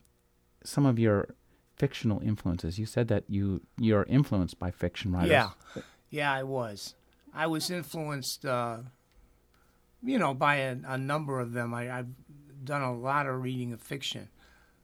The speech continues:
Speaker 2: Some of the people that influenced me, well, I was influenced by James Joyce, you know, like I do a lot of inner, interior monologues. And, uh,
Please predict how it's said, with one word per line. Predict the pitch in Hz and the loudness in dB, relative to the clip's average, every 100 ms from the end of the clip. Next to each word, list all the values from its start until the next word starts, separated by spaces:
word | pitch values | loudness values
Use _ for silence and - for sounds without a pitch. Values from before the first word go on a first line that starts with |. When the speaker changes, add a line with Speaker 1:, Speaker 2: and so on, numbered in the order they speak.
| _ _ | _ _
Speaker 2:
Some | - 196 202 | -2 0 2
of | 196 | 0
the | 151 | -4
people | 127 151 127 127 120 110 | -8 -8 -6 -6 -6 -6
that | 117 127 | -6 -6
influenced | 135 127 127 120 - | -6 -6 -6 -6 -6
me, | 123 117 113 | -4 -4 -4
well, | 131 120 | -2 -2
I | 117 | -2
was | 120 | -4
influenced | 143 131 139 117 - | -6 -6 -6 -6 -6
by | - 110 | -6 -6
James | - 127 127 117 | -4 -2 -2 -4
Joyce, | - 123 123 120 - - _ _ - | -4 -2 -2 -2 -6 -8 _ _ -10
you | 123 | -6
know, | 117 | -4
like | 113 117 | -4 -4
I | 120 | -6
do | 113 123 | -4 -4
a | |
lot | 123 120 | -2 -4
of | 113 - - - - - _ _ - | -6 -12 -20 -20 -20 -20 _ _ -12
inner, | 123 131 123 117 - | -6 -4 -4 -8 -12
interior | 139 127 156 135 123 | -10 -6 -2 -2 -2
monologues. | 120 123 127 123 123 120 120 117 - | -2 -2 0 0 -2 -2 -2 -6 -8
And, | 117 107 - 127 139 | -8 -8 -8 -12 -14
uh, | 120 | -12